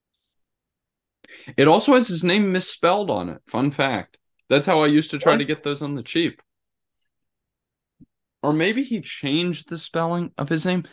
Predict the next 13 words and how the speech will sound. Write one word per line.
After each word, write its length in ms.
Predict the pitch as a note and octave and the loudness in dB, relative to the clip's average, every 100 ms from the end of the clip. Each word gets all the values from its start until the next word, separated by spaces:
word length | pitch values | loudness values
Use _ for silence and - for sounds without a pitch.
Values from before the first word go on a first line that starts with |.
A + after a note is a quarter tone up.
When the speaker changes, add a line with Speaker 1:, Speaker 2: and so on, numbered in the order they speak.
| _ _ _ _ _ - | _ _ _ _ _ -2
Speaker 1:
but 200 | D3 - _ _ _ - | -2 -2 _ _ _ -4
his 260 | D#3+ D3 | -4 0
name 280 | F3+ G#3 E3+ | 0 0 0
now 540 | C3+ C#3 C#3+ A2+ F#2 - | 0 2 2 0 -4 -6
is, 220 | A2 A2+ | -6 -4
like, 260 | G#2+ G2 - - | -6 -6 -10 -4
O 500 | G#2 A#2 B2 C3 C3+ _ _ _ _ _ | 0 2 2 0 -4 _ _ _ _ _
N 360 | A2 A2+ C3 C3+ | -2 0 0 -4
E 300 | A2+ A#2 A#2+ - | -4 -2 -2 -4
I 500 | - G2+ G#2 A#2 B2 - | -6 -4 -2 -4 -6 -6
L 580 | G2+ G2+ G#2 A#2 C3 - _ _ _ _ _ _ _ | -4 -2 -2 -6 -8 -16 _ _ _ _ _ _ _
Cruz, 680 | - C3 B2+ C3+ D3 C#3+ - _ _ _ _ - | -8 -4 -2 -2 -4 -8 -18 _ _ _ _ -8
but 260 | B2 B2 - | 0 0 -2